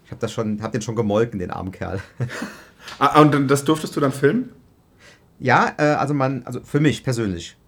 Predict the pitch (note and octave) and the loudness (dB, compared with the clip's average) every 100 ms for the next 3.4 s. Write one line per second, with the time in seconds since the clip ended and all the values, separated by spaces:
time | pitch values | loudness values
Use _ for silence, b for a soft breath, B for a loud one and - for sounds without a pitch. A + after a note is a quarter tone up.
0 | _ - G#2 F#2+ D#2 - - _ _ - | _ -8 0 0 0 -8 -16 _ _ -14
1 | F#2 B2 - - _ _ - - G#3+ A3+ | -10 -10 -12 -20 _ _ -6 -2 -2 -2
2 | A3 A3 G3+ D#3 C3+ D#3+ F3+ D#3+ D3+ C3 | -4 -2 -2 -2 -2 -2 -4 -4 -4 -2
3 | A2+ E2 D#2+ - | -2 -2 -4 -12